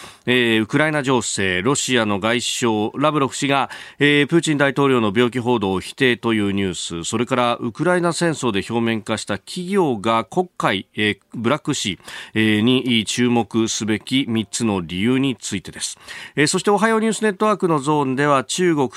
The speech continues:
と太平洋諸国安保などの新構想合意至らずというニュース、そして、えー、北欧の二カ国のナトー加盟についてトルコ大統領反対の立場崩さず、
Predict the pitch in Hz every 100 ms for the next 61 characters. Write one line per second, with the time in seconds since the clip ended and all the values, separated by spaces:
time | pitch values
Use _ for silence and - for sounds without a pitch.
0 | - 143 143 - 143 143 123 147 143 139
1 | 135 143 120 101 117 143 143 139 117 107
2 | 107 131 131 120 - 160 170 170 - 104
3 | 95 110 104 101 131 127 123 101 120 107
4 | 90 80 80 71 - - 71 113 - 151
5 | - - - - - - 165 170 165 156
6 | 147 165 156 240 240 233 226 233 214 185
7 | 160 147 170 170 139 135 143 139 123 143
8 | 123 127 185 156 139 127 - 117 101 90
9 | 123 131 - 127 120 120 113 117 127 -
10 | 107 117 - 104 90